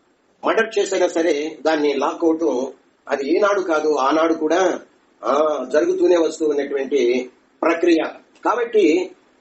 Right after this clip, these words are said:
ఎప్పుడైతే వాడు నాబోతు చనిపోయాడు అని విన్నాడో, భార్య మాట విని వెంటనే నాబోతు యొక్క ద్రాక్ష తోటను ఆక్రమించుకుంటానికి, ఆక్యుపై చేయటానికి, స్వాధీనపరచుకుంటానికి వెళ్ళాడు.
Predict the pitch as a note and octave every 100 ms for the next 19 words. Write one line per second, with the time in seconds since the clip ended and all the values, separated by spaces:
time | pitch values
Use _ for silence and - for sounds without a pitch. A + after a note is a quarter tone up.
0 | - G#3 - C4+ C4 B3+ A#3+ A#3 - -
1 | F#3 G3+ E3 F3 - - _ - B2 G3
2 | C4 C4 B3+ A#3+ F#3+ F3 G#3 G#3 F#3+ F3+
3 | F3+ F#3 D#3 D#3+ E3 C3+ F#3+ G3+ F#3+ -
4 | - _ _ _ _ - F3 A#3+ B3+ A#3+
5 | A3 F3 E3 G3 B3+ - D3 F3 F#3+ F#3
6 | D3 D#3 D#3+ - _ - D3+ F3+ F#3 E3
7 | E3 D#3 C#3 D3 D#3 D#3+ - C#3+ D#3 D#3+
8 | D3 C3+ C#3+ - _ _ D3+ G3 G3+ F#3+
9 | F3+ - D3+ D3+ C#3 - B2+ - _ _
10 | - E3 A#3 C4 A#3 G3+ F3+ E3 D#3 C#3
11 | C3+ D3+ E3+ G#3 A3 G3+ E3+ - D#3+ D#3
12 | D3+ D#3 C3+ C#3 C#3 - _ _ E3 G3
13 | C#3 A2